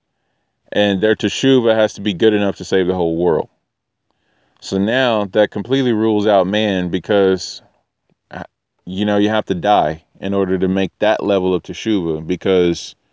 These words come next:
what if you've desecrated Hashem's name, which takes death, by the way. But anyway, I digress a lot,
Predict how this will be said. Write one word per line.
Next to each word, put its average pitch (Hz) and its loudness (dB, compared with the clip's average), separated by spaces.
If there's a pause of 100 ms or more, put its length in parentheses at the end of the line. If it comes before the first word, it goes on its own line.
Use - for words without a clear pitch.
(300)
what 107 2
if 104 -4
you've 101 -2
desecrated 101 2
Hashem's 90 -2
name, 82 -4 (840)
which 98 -2
takes 95 -2
death, 80 -2
by 82 -2
the 78 -2
way. 78 -4 (560)
But 160 0
anyway, 110 2 (160)
I 110 -2
digress 110 -2
a - -4
lot, 95 0